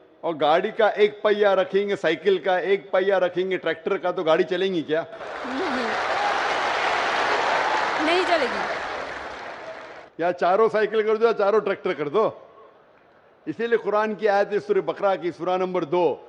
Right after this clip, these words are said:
Speaker 1: आयत नंबर दो सौ इक्कीस में अल्लाह ताला फरमाते हैं कि आप मुशरिका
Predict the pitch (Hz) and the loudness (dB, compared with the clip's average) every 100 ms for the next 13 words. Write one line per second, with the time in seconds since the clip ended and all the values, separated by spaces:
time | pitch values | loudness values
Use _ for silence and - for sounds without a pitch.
0 | - - 151 185 190 185 185 185 190 143 | -20 -8 -2 0 -2 -2 -4 -2 -4 -2
1 | 170 170 196 165 - 202 190 165 147 170 | -2 -2 -2 -4 -6 -8 -8 -4 -2 -2
2 | 175 180 170 156 160 170 170 185 165 208 | -2 -2 -2 -2 -2 -2 -2 0 2 2
3 | 247 - - - - _ _ _ _ 185 | 0 -4 -20 -20 -20 _ _ _ _ 6
4 | 214 233 233 - - - - _ _ _ | 8 8 4 -6 -20 -20 -20 _ _ _
5 | 151 208 254 247 - - - _ _ 165 | 0 4 2 0 -16 -20 -20 _ _ -6
6 | 160 - 214 202 214 | -6 -4 -6 0 0